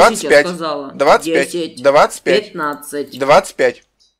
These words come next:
Speaker 2: Пятнадцать, и не больше.
Speaker 1: Жители, закапывайте. Двадцать.
Speaker 2: Закапывайте, закапывайте. Когда я вот тут вот вылезу,
Speaker 1: Ладно, пятнадцать
Speaker 2: вы-
Speaker 1: так пятнадцать.
Speaker 2: я вам устрою. Вау.
Speaker 1: Всё, бабка, выходи.
Speaker 2: Как, как жарко-то,
Speaker 1: Чё, потушить?
Speaker 2: господи.
Speaker 1: Потушить
Speaker 2: Кот
Speaker 1: тебя?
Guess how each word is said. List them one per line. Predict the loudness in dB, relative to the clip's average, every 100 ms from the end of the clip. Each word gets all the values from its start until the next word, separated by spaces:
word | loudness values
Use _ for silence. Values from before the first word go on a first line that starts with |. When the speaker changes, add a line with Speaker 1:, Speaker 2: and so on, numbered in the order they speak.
| _
Speaker 2:
Пятнадцать, | -8 -8 -6 -4 -4 -4 -10 -12 -12
и | -8 -6
не | -6
больше. | -4 2 4
Speaker 1:
Жители, | 4 2 -4
закапывайте. | 2 2 2 -2 -4 -8 -10 -16 _
Двадцать. | -4 2 2 2 -10 _ _ _
Speaker 2:
Закапывайте, | -6 -4 -4 -6 -10
закапывайте. | -10 -10 -12 -14
Когда | -16 -10 -6
я | -4
вот | -6
тут | -12 -18
вот | -18 -6
вылезу, | 0 0 0 -6 0
Speaker 1:
Ладно, | 4 6 4
пятнадцать | 2 2 4 4 2
Speaker 2:
вы- |
Speaker 1:
так | 0
пятнадцать. | -4 0 2 2 -2 -20 _ -16
Speaker 2:
я | -12
вам | -8 -8
устрою. | -8 -12 -4 -4 -2 -8 -10 -14
Вау. | -18 -16 -10
Speaker 1:
Всё, | -4 4 4
бабка, | 4 0 -6
выходи. | 0 0 2
Speaker 2:
Как, | 0 0 -4
как | -12 -10
жарко-то, | -10 -6 -2 0
Speaker 1:
Чё, | 2 2
потушить? | 0 -2 0 0 0
Speaker 2:
господи. | -4 -6 -6 -10 -4
Speaker 1:
Потушить | -2 0 0 2
Speaker 2:
Кот | 2
Speaker 1:
тебя? | 2 -2